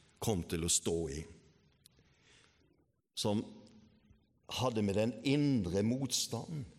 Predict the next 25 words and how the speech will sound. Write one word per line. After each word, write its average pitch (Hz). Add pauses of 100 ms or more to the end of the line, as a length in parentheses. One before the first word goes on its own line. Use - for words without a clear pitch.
(1200)
det 113
som 113
vi 113
kan 113
kalle 120
en 113
teologisk 98 (120)
infiltrasjon 113 (300)
i 113
selve 104
menigheten. 123 (1900)
Og 120
i, 147
se-, -
i 143
brevene 135
som 143
han 151
skriver, - (1300)
merker 101
vi 101 (200)
hvordan 92
dette 90 (420)
plager 95
Paulus, 80